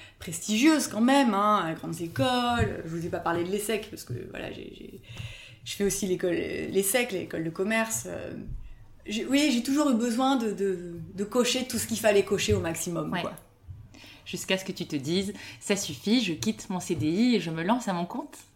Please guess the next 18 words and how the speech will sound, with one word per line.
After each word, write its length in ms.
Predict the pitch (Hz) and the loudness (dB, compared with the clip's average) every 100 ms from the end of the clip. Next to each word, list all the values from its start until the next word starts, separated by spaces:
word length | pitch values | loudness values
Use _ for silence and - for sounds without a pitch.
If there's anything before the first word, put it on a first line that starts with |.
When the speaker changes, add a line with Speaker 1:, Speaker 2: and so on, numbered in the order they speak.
| - - - - - | -16 -16 -18 -20 -4
Speaker 1:
Ouais, 400 | 202 185 175 - | 2 4 2 -4
jusqu'à 400 | 165 202 - 269 | -6 -4 0 2
ce 120 | 262 - | 2 -2
qu'il 280 | 247 269 | -2 2
y 80 | 220 | 2
ait 20 | |
un 140 | 165 165 | 2 0
peu 160 | 170 233 | 0 0
un 640 | 180 165 165 170 170 175 | 0 -2 -4 -6 -6 -8
craquage, 600 | - 190 190 190 180 - | -2 0 6 8 6 0
quoi, 300 | - 165 165 165 | -4 -2 -2 -2
euh, 380 | - - 180 - | -4 -6 -6 -4
intime, 540 | - - 202 185 160 185 - - - - - _ _ _ _ | -4 -4 -2 -2 -4 -8 -18 -20 -20 -20 -20 _ _ _ _
qui 120 | 185 | -4
était 260 | 170 220 220 | 2 2 4
que, 400 | 202 185 180 170 | 6 6 6 2
bon, 240 | 175 208 | 0 2
bah, 560 | 180 160 170 170 180 | 2 0 -2 -6 -6